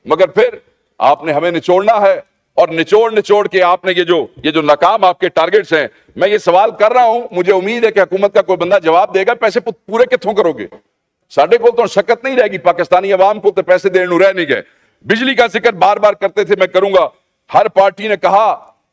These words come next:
तीन सौ यूनिट फ्री, पीपल्स पार्टी ने कहा, नून लीग ने कहा, एक वो नवे भी आ गए ने,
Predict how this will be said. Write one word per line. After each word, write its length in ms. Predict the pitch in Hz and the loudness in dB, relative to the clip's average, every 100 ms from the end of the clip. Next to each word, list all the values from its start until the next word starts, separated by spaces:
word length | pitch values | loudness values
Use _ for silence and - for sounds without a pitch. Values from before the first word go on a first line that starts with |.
| _ - | _ -8
तीन 160 | 233 240 | -6 0
सौ 140 | 254 | 0
यूनिट 260 | 220 220 170 | 2 -2 -2
फ्री, 280 | 180 147 95 _ _ _ _ _ _ _ _ _ _ _ | -6 -8 -12 _ _ _ _ _ _ _ _ _ _ _
पीपल्स 240 | 247 247 165 | -4 -4 2
पार्टी 280 | 170 127 | 0 0
ने 80 | 113 | -12
कहा, 220 | 104 87 _ _ _ _ _ _ _ _ _ - | -12 -14 _ _ _ _ _ _ _ _ _ -4
नून 260 | 208 247 | -2 0
लीग 180 | 214 196 | -4 -4
ने 100 | 175 | -6
कहा, 200 | 139 113 82 - _ _ _ _ _ _ _ _ _ - | -2 -2 -4 -10 _ _ _ _ _ _ _ _ _ -8
एक 120 | 180 | -4
वो 60 | |
नवे 260 | 156 180 208 | 0 0 0
भी 100 | 208 | 0
आ 120 | 190 170 | 0 2
गए 160 | 160 | -2
ने, 120 | 151 | -4